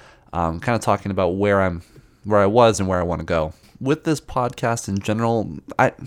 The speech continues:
don't really have a whole lot of goals with it, honestly. I, I really just want this to kinda be a, a free-flowing creative outlet without that many expectations of, of anything. I just want it to be,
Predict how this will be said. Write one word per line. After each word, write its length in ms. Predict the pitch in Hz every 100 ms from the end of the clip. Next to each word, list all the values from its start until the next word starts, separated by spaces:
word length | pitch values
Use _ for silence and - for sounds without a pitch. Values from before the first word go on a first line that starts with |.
| -
don't 180 | 127 202
really 200 | 208 190
have 280 | 113 127 160
a 160 | 139 117
whole 160 | 131
lot 160 | 135 131
of 60 |
goals 240 | 110 113 127
with 160 | 131
it, 100 | 131 -
honestly. 360 | 131 139 - 147
I, 140 | 120 -
I 60 |
really 280 | 117 123 127
just 220 | 110 98
want 180 | 101 101
this 160 | 101 -
to 100 | -
kinda 240 | - 95
be 220 | 92 95
a, 240 | 90 85 82 - - - -
a 80 | -
free-flowing 1080 | - - - 156 - 131 117 117 110 107 101 - _
creative 540 | - - 107 101 101 -
outlet 400 | 95 92 98 90
without 500 | 98 - 98 95 104
that 200 | 117 -
many 260 | 117 113
expectations 1080 | - 104 - 104 98 - 92 - 95 90 -
of, 480 | - 95 90 87 -
of 220 | - 92 95
anything. 420 | 92 92 95 92
I 120 | 90
just 160 | 98 101
want 160 | 95
it 80 | 90
to 100 | -
be, 320 | 90 92 92